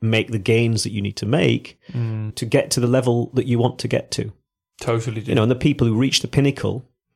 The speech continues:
Speaker 1: the absolute sort of peak of, you know, we're talking surfing, we're talking windsurfing, we're talking football, rugby, you know, music,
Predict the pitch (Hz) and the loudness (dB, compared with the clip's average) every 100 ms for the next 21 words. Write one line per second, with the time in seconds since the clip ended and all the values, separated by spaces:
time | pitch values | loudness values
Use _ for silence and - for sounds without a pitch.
0 | _ _ 117 113 - 107 92 - - 127 | _ _ -4 -4 -4 -4 -4 -6 -2 -2
1 | 113 - - 104 - - - 104 - - | -2 -6 -10 -10 -12 -10 -6 -6 -8 -14
2 | - - 110 113 123 120 - 117 113 113 | -8 -4 -2 2 4 2 2 0 0 -4
3 | 110 107 - 104 101 _ - 117 117 - | -6 -10 -10 -10 -12 _ -2 0 2 2
4 | 110 107 - 113 107 107 98 - - 127 | 2 2 2 2 0 -4 -4 0 0 2
5 | 117 110 110 107 104 104 113 113 117 110 | 4 4 4 4 0 0 -2 0 0 2
6 | 110 110 107 _ - 110 101 - 120 120 | 0 -2 -8 _ -6 -4 -4 -6 -2 2
7 | 127 113 120 110 - | 2 2 0 0 -6